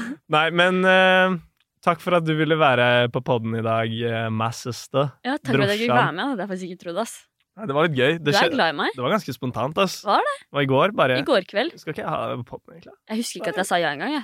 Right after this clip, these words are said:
Speaker 2: Du bare, «Faen, Thea, nå drar vi til pod-, eh,
Speaker 1: <laughs> Ja.
Speaker 2: podinnspilling om to
Speaker 1: Jeg
Speaker 2: timer.» Jeg bare,
Speaker 1: bekka deg.
Speaker 2: «Ja.» Han hoppa i senga mi.
Speaker 1: Ja, det er ikke så rart, da.
Speaker 2: «Thea!»
Speaker 1: Kan ikke sove
Speaker 2: Legger
Speaker 1: til,
Speaker 2: seg under dyna mi, ja.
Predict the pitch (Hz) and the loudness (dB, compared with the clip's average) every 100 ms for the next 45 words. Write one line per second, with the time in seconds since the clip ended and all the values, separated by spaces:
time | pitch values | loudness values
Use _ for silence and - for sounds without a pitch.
0 | 202 214 196 170 170 - 214 190 214 226 | -6 -4 0 2 0 0 -2 0 0 0
1 | 196 185 208 226 - 202 170 170 180 175 | 2 2 0 -6 -6 -8 -8 -6 -4 -2
2 | 175 160 151 147 185 175 180 180 196 190 | 0 2 2 2 0 -2 -2 -2 -2 -2
3 | 180 165 170 202 196 180 190 135 165 233 | 2 4 4 4 4 4 4 4 4 2
4 | 240 - _ 247 - 330 - - 180 226 | -2 -10 _ -2 0 -4 -6 0 0 2
5 | 151 147 233 - - 95 104 139 453 508 | -2 -4 -6 -8 -12 -8 -8 2 4 6
6 | 392 381 381 392 370 123 151 135 214 196 | 6 8 8 6 4 2 2 4 4 4
7 | 208 208 180 160 165 | 4 2 2 0 0